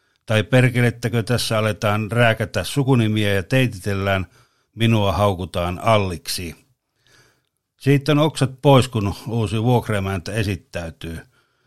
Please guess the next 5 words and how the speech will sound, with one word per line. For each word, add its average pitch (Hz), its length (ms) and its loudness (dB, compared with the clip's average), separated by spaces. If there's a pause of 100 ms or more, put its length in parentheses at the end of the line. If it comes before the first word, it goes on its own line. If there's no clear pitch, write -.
(160)
Asumisolot 101 880 -4
väljenevät 117 640 2 (100)
vuodenvaihteessa 104 920 -4
papan 101 480 -2 (500)
takahuoneesta, 113 880 0